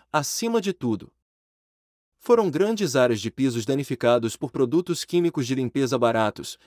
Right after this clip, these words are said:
equipamentos danificados por falta de organização e planejamento e até mesmo morte,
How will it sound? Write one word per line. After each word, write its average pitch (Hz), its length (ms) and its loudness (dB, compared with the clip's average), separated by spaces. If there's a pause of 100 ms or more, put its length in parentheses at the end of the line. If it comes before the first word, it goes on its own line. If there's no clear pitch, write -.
(120)
equipamentos 143 760 -2
danificados 127 720 2
por 131 160 -6
falta 135 340 0
de 117 140 -2
organização 139 680 0
e 185 80 -2
planejamento 135 720 -2
e 135 60 2
até 131 240 -2
mesmo 175 340 0
morte, 120 420 0